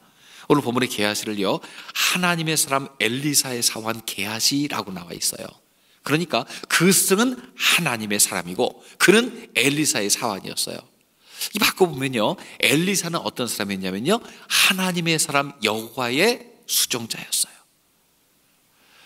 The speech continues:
그 스승이 엘리야를 쫓다가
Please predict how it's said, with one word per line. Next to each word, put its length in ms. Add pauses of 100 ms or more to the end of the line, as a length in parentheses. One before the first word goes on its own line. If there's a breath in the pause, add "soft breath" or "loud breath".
(220 soft breath)
그 220
스승이 560
엘리야를 580
쫓다가 580